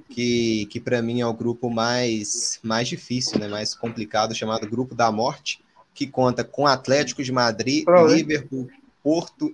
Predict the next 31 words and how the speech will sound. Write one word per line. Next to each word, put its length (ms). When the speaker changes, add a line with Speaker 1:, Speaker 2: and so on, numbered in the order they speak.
Speaker 1:
e 120
o 80
Milan. 500
Vou 140
passar 280
a 60
palavra 280
pro 160
João 360
Gama. 400
João, 240
o 20
que 100
a 80
gente 220
pode 260
esperar 460
aqui 160
desse 300
grupo, 340
que 80
tem, 460
tem 260
três, 680
né? 260
Três 840
campeões, 580
é 60
o 40
Liverpool, 500
Porto 500